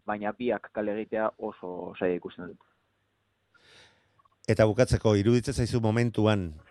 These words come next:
Speaker 2: azken erreferentziak, azken estropadak ikusita, biontzi sendoa, sendoenak zaretela ligan lehen da biziko bi postuetan zaudetenak?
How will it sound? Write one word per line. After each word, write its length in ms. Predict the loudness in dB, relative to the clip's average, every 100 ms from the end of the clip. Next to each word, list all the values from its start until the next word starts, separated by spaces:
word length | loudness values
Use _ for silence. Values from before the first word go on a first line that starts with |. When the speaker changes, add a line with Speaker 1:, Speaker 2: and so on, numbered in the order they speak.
| -10
Speaker 2:
azken 360 | -8 -4 -4
erreferentziak, 720 | -4 -4 -4 -6 -6 -2 -2 -2
azken 240 | -6 -8
estropadak 480 | -8 -6 -2 -2 -4
ikusita, 580 | -8 -6 -2 0 0 -2 _ _ _ _ -4
biontzi 380 | -2 0 -2
sendoa, 760 | -2 2 4 6 6 6 4 2
sendoenak 540 | 0 -4 2 2 2 0
zaretela 520 | 0 2 2 4 2 2
ligan 640 | 2 8 8 8 4 4
lehen 260 | 2 2
da 100 | 2
biziko 520 | 0 -4 2 4 4 0
bi 260 | 0 2
postuetan 460 | 2 -2 -4 -2 -2
zaudetenak? 520 | -2 -4 -4 -6 -10